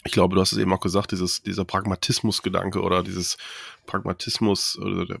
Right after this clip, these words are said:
pragmatische Herangehensweise an viele Sachen, ich glaube, das ist da sehr ausgeprägt in der Fliegerei auch und, ähm, das ist wahrscheinlich auch an dieser Stelle halt natürlich das Thema dann, ne? Und, ähm, ja. Ähm,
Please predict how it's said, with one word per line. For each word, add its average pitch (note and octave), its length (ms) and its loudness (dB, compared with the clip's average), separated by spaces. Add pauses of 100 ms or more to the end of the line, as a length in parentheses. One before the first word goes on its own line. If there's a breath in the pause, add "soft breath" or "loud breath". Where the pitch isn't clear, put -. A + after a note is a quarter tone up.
(140)
pragmatische F#2+ 600 2
Herangehensweise F#2+ 760 2
an F2 100 -6
viele - 260 -4
Sachen, F2+ 340 -2
ich F2+ 80 -10
glaube, G2 320 -4
das F#2 200 -4
ist - 140 -8
da F#2+ 80 0
sehr F2 180 -2
ausgeprägt F2 640 -6
in - 160 -6
der E2+ 80 -4
Fliegerei E2+ 500 -4
auch F2+ 220 -6
und, - 260 -14
ähm, E2+ 240 -6 (680 loud breath)
das - 180 -8
ist - 120 -6
wahrscheinlich F2+ 380 0
auch E2 80 -6
an E2+ 100 -2
dieser E2+ 180 -2
Stelle E2 300 -6
halt E2 120 -8
natürlich D#2+ 300 -10
das - 140 -10
Thema D2+ 260 -8
dann, D#2+ 160 -10
ne? F2 220 -12
Und, E2 340 -10
ähm, E2+ 280 -10 (1040 loud breath)
ja. E2 240 -4 (560 loud breath)
Ähm, A#2+ 460 8